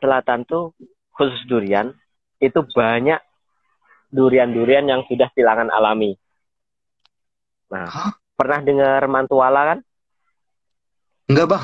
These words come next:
Speaker 1: Mantuala yang, oh enggak. Biasanya di daerah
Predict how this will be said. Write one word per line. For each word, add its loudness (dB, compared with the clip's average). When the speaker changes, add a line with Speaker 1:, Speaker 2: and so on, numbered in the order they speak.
Speaker 1:
Mantuala 2
yang, -2
oh 2
enggak. 0
Biasanya 0
di 4
daerah 2